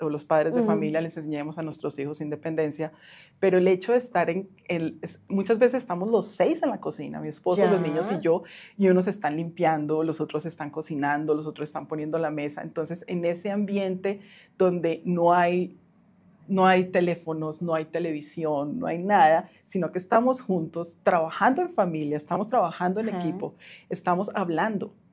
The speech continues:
Speaker 2: Ujú.
Speaker 1: Es muy importante la comunicación, sobre todo con nuestros jóvenes adolescentes, porque tú sabes que con ellos es más difícil, ¿no?
Speaker 2: Ujú.
Speaker 1: Es muy difícil tener y pararlos y decir, "Cuéntame cómo te fue el día".
Speaker 2: Claro.
Speaker 1: Siempre te van a decir,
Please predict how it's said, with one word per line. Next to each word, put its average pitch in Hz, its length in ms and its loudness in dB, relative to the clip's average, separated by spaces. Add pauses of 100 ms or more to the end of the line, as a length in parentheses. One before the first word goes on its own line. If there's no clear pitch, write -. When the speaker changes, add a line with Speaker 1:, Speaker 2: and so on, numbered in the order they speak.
Speaker 2:
Ujú. 196 380 -2
Speaker 1:
Es 180 100 2
muy 214 160 2
importante 226 460 2
la 220 180 0
comunicación, 170 920 -4
sobre 202 260 0
todo 170 320 -4
con 196 180 2
nuestros 180 380 -6
jóvenes 196 560 -4
adolescentes, 160 760 -6
porque 196 480 -8
tú 180 140 -4
sabes 196 240 2
que - 120 -10
con 165 200 -4
ellos 165 240 -4
es 196 100 -10
más 180 240 0
difícil, 165 500 -6
¿no? 185 180 -2
Speaker 2:
Ujú. 151 180 -10 (400)
Speaker 1:
Es 170 140 -4
muy 208 340 4
difícil 202 560 -4
tener 165 440 0
y 196 140 -2
pararlos 170 600 4
y 190 60 2
decir, 156 280 -4
"Cuéntame 190 400 0
cómo 170 180 -4
te 180 100 -4
fue 160 120 -2
el 143 60 -4
día". - 140 0
Speaker 2:
Claro. 151 180 2
Speaker 1:
Siempre 190 100 0
te 180 80 -4
van 160 80 -2
a 156 40 0
decir, 160 200 -6